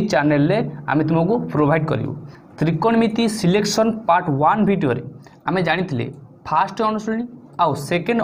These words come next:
ଅନୁଶୀଳନୀର କ'ଣ କ'ଣ ସିଲେକ୍ସନ୍ ରହିଛି, ଏବଂ ସେକେଣ୍ଡ ଅନୁଶୀଳନୀର ଆଉ କିଛି ଅଙ୍କ ରହିଥିଲା, ଏବଂ ଥାର୍ଡ ଅନୁଶୀଳନୀ ଆଉ କ'ଣ ସବୁ ସିଲେକ୍ସନ୍ ରହିଛି, ସେ ସବୁକୁ ଆମେ ଏଇ ଭିଡ଼ିଓରେ ଡିସ୍କସନ୍ କରିବା।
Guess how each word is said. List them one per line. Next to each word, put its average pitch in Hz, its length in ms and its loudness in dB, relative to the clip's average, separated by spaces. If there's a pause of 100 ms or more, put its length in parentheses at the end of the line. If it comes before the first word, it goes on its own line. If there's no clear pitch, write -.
ଅନୁଶୀଳନୀର 156 380 2 (420)
କ'ଣ 208 120 4 (100)
କ'ଣ 226 80 2 (100)
ସିଲେକ୍ସନ୍ 175 360 2
ରହିଛି, 175 240 0 (240)
ଏବଂ 190 160 4 (220)
ସେକେଣ୍ଡ 151 340 0 (140)
ଅନୁଶୀଳନୀର 175 380 0 (340)
ଆଉ 185 180 2
କିଛି - 260 -2
ଅଙ୍କ 185 220 0
ରହିଥିଲା, 202 320 0 (500)
ଏବଂ 208 140 4 (240)
ଥାର୍ଡ 175 220 2 (120)
ଅନୁଶୀଳନୀ 196 340 -2 (380)
ଆଉ 185 160 4
କ'ଣ 233 100 0 (100)
ସବୁ 226 180 0
ସିଲେକ୍ସନ୍ 185 400 -2
ରହିଛି, 175 240 2 (300)
ସେ 196 100 2 (140)
ସବୁକୁ 165 300 0 (180)
ଆମେ 170 140 0 (100)
ଏଇ 185 140 4
ଭିଡ଼ିଓରେ 156 320 4 (420)
ଡିସ୍କସନ୍ 170 460 2
କରିବା। 117 240 -2